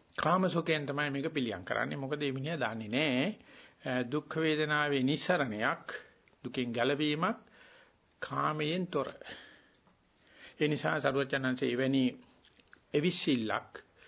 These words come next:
කුළු ගැන්විලක් කරන්නේ දුක්ඛයාගේ නිස්සරණයක් පෙන්වන්නයි කාමයෙන් තොර. අන්නේ දුක්ඛේ නිස්සරණයක් කාමයෙන් තොර,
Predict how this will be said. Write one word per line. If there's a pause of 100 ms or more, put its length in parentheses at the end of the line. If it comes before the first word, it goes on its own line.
(180)
කුළු
ගැන්විලක්
කරන්නේ (640)
දුක්ඛයාගේ
නිස්සරණයක්
පෙන්වන්නයි (340)
කාමයෙන්
තොර. (960)
අන්නේ
දුක්ඛේ
නිස්සරණයක්
කාමයෙන්
තොර,